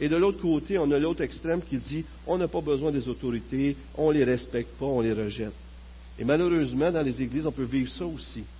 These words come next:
Et pour Paul, il rejette en quelque sorte ces deux options-là. Il dit qu'une, une saine autorité devrait être une autorité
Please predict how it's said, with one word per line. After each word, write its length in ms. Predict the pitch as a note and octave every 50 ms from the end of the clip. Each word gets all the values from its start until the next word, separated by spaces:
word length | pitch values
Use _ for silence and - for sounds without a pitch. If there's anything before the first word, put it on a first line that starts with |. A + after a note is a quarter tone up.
| - - - - - - - - -
Et 80 | A#2+ -
pour 160 | - C3+ B2
Paul, 420 | - - D#3 D#3 E3 E3+ E3 D#3 D#3 - - - - - - - - -
il 80 | A#2+
rejette 400 | A#2+ C3 C3 A#2+ B2+ C#3+ D3 -
en 100 | C3 A#2 A2+
quelque 340 | A#2 - C3 C3 - B2+ A2+
sorte 240 | - - - - - - -
ces 120 | D#3+ D3
deux 280 | C3 B2 E3+ F#3 E3+ C3+
options-là. 520 | A#2+ A2+ - - - A#2 A2 A2 G#2 G#2 G#2+ - - - - - - - -
Il 140 | A#2 B2 A#2+
dit 240 | A2 A#2+ C3+ D3 C#3+
qu'une, 340 | - C3+ A#2+ A#2 A#2 A2 G#2 - - - -
une 120 | A2+ A#2 A2
saine 320 | - - - D#3 D3+ D3+
autorité 680 | D3 C#3 - D#3 C#3+ C#3 C3+ C3 - - D3 D3 D#3 D#3 - - - - - - - - - - - - - - - - -
devrait 240 | A#2+ A2+ A2+ B2 B2
être 120 | B2 -
une 120 | B2 B2+
autorité 560 | C3+ B2+ - C#3+ B2+ B2+ B2+ - C#3+ C#3 C#3+